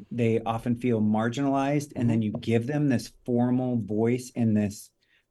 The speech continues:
Speaker 1: formal setting with other adults where their input is documented and valued and then becomes part of the system, they love that.
Speaker 2: Yeah.
Speaker 1: And it's, it adds value and, and it really does improve the,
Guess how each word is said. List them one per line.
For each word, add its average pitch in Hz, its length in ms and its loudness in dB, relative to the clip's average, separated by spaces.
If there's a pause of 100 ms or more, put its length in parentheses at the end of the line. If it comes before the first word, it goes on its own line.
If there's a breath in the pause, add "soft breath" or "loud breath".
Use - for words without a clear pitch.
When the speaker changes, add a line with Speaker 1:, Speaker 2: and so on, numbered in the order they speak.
(180)
Speaker 1:
formal 120 340 2
setting 120 500 0
with 107 160 -2
other 113 260 0
adults 113 420 0
where 113 140 -2
their 113 300 2
input 123 580 0
is 104 400 -2 (400)
documented 117 760 2
and 95 280 -4
valued 113 480 2
and 107 120 2
then 107 160 2
becomes 107 440 -2
part 113 440 -2
of 107 360 -2 (340 soft breath)
the 113 60 -4
system, 139 640 -2 (340)
they 143 140 -2
love 147 320 0
that. - 180 -10 (400)
Speaker 2:
Yeah. 104 200 -6
Speaker 1:
And 127 380 0 (160)
it's, - 320 -14 (140)
it 139 260 6
adds 135 360 0
value 135 800 0
and, 123 420 2 (260 loud breath)
and 127 120 2
it 117 60 0
really 127 340 0
does 123 440 -2
improve 120 680 -2
the, 107 340 0